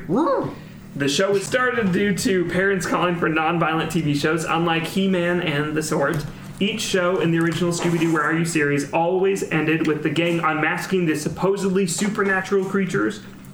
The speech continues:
Speaker 2: to show their ordinary criminality. So, my first question for everybody is,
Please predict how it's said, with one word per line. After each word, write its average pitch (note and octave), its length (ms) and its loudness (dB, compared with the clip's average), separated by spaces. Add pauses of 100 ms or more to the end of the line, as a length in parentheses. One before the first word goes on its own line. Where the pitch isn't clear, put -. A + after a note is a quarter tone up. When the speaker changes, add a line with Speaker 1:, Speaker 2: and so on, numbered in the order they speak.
Speaker 2:
to F3 100 0
show F#3 320 2
their D#3+ 340 0
ordinary D#3+ 540 2
criminality. C#3 840 -2 (1200)
So, F3+ 460 0 (1160)
my D#3 160 0
first A3 360 0
question G#3 600 0
for F3 200 0
everybody E3 420 0 (180)
is, D#3+ 460 -2